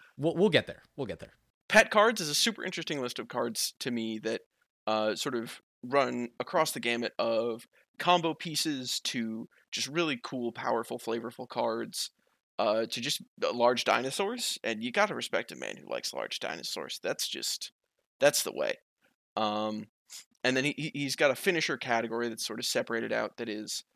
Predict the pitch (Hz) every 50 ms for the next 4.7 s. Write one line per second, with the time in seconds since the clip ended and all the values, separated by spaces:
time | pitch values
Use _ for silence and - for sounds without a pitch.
0 | _ _ - - - 214 208 208 196 185 175 151 - 165 151 147 151 151 143 -
1 | 160 147 - - 143 - - 117 - 190 175 160 - 160 165 160 - 156 139 123
2 | 120 120 - - - 165 - - - 214 202 208 208 - - 233 254 285 - -
3 | - 160 123 127 143 135 104 127 123 117 120 135 139 - - - 156 147 147 151
4 | - 165 165 214 - - - 123 - 135 135 123 -